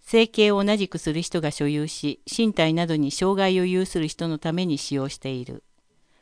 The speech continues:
もっぱら身体障害者などの利用に供するための行動のもの。申請期限、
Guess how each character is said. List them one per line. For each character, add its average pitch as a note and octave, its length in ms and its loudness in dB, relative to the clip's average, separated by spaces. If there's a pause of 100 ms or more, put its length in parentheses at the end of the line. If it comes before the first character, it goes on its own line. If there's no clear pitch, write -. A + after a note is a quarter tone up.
(340)
も F3+ 120 -4
っ - 120 -6
ぱ G#3 140 2
ら G#3 200 4
身 A3 280 -2
体 E3+ 180 4
障 F3+ 240 0
害 F3 160 4
者 D#3 160 -2
な D#3+ 140 0
ど D#3 100 0
の C#3 140 2
利 D#3 140 -2
用 F3+ 180 2
に E3+ 160 -4
供 F#3+ 240 2
す - 120 -4
る F3+ 120 0
た F3+ 140 0
め D3+ 100 2
の C3 120 0
行 D#3 220 0
動 D3 160 0
の C3+ 140 -2
も B2+ 100 -6
の。 B2+ 160 -8 (880)
申 G#3+ 240 0
請 F#3+ 240 2
期 - 140 -10
限、 C#3+ 280 -2